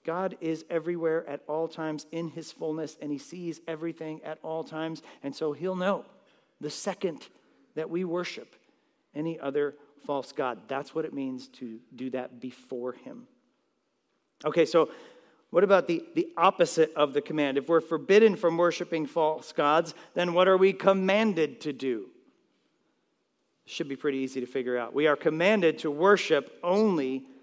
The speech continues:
the one true God with everything that we have and everything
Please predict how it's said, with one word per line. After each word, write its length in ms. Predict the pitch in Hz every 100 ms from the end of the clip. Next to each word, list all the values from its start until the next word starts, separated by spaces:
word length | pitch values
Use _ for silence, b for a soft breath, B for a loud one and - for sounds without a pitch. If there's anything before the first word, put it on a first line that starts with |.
| B B B
the 80 | 160
one 380 | 147 180 220
true 320 | 208 208 220 180
God 320 | 156 120 - - _ _ _ _ _ _ -
with 160 | 123
everything 540 | 135 156 180 185 170 156
that 180 | 160 175
we 100 | 170
have 420 | 143 120 120 117 -
and 160 | 127
everything 640 | - 127 131 131 135 123 127